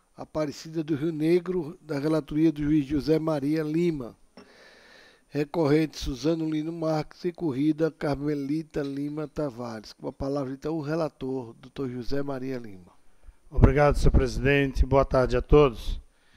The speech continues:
Speaker 2: Senhor presidente, aqui é uma questão muito simples. O recurso é intempestivo e assim estou reconhecendo e votando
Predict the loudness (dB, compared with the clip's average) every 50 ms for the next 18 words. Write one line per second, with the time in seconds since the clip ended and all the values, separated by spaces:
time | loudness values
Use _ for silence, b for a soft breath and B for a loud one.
0 | b b b b 0 0 2 4 4 2 2 0 -2 -2 -2 -4 -2 -4 -4 -6
1 | -4 -4 -4 -4 -2 -2 -4 -6 -4 -4 -4 -4 -4 -4 -4 -6 -6 -6 -6 -4
2 | -2 -2 0 0 0 -2 0 0 -2 -2 0 0 -2 2 4 4 4 4 2 -6
3 | -6 -6 -6 -4 -4 -2 0 0 0 0 0 0 -2 -4 -4 -4 -2 0 0 0
4 | 0 -2 -4 -6 -6 -6 -6 -4 -4 -4 -4 -4 -6 -6 -6 -8 -8 -6 -4 -6
5 | -6 -6 -10 -14 -14 -14 -10 -4 -2 -2